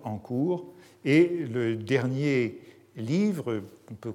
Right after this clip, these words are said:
on peut peut-être penser que la photographie, c'est là l'amorce d'un livre plus complexe, puisque dans le dernier, qui s'appelle Prenez soin de vous, euh, c'est non seulement le livre et la photo, mais maintenant, on en est au livre qui est accompagné,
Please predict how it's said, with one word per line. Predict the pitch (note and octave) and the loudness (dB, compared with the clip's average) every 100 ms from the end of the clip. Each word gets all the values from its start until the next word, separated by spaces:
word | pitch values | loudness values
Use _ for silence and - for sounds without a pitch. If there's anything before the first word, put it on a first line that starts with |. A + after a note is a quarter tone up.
| - | -8
on | G#2+ | -10
peut | C3+ A2+ | -6 -6
peut-être | A#2+ D#3 - | 0 0 0
penser | A2 G#2+ - F#3+ | -8 -6 -4 -4
que | B2+ | -4
la | |
photographie, | G#2+ A2 A#2+ G#2+ A2 - F#3+ F#3+ | -6 -6 -6 -6 -8 -8 -6 -6
c'est | B2 | -6
là | A2+ C3 | -4 -2
l'amorce | A2+ A2+ B2+ D3 - - A#2 | -4 -4 -6 -6 -10 -10 -8
d'un | G#2 A2 | -6 -6
livre | A2 D3 A2 G2+ | -2 -2 -2 -6
plus | - B2 | -8 -10
complexe, | - A2 A#2 E3 - - - - - - | -8 -8 -6 -6 -6 -12 -12 -20 -20 -20
puisque | - - B2 | -14 -8 -4
dans | B2 | -2
le | B2 | 0
dernier, | A2 G2+ G#2+ C3+ E3+ F3 - - - _ | 0 0 0 -2 -2 -6 -16 -20 -20 _
qui | - | -12
s'appelle | - G#2+ A#2 G#2+ | -6 -4 -2 -4
Prenez | - D3+ C3+ C3 | 0 2 2 0
soin | A#2+ - - C3+ | -2 -4 -4 -4
de | A#2 G2+ | -2 -4
vous, | F2+ G#2+ F3 F#3 - - - _ F3+ G#3 | -2 0 0 -2 -14 -20 -20 _ -20 -14
euh, | F3+ E3+ F3 F3+ E3+ | -12 -12 -12 -16 -14
c'est | D#3+ - - A2+ | -10 -10 -6 -6
non | G2+ B2 | -4 -6
seulement | A#2 - G#2+ A#2 B2 | -6 -6 -6 -4 -4
le | G#2 G2+ | -2 -2
livre | A2+ C3 F#2+ | -2 -4 -4
et | G2+ | -6
la | G2 | -6
photo, | - A2+ F#3 F#3+ | -8 -4 0 0
mais | B2 | 0
maintenant, | A2+ G#2+ A2 D3+ E3 - - - _ _ _ | -4 -6 -4 -4 -4 -10 -20 -20 _ _ _
on | C3 A#2 | -10 -6
en | A2+ B2+ | -4 -2
est | C#3+ | -2
au | G#2+ | -2
livre | G#2 D3 B2+ G2+ | -2 -2 -2 -4
qui | G2+ A2+ | -4 -6
est | G#2 | -6
accompagné, | G2+ - G#2+ G2+ G2 A2 C#3 | -6 -6 -8 -6 -4 -2 -2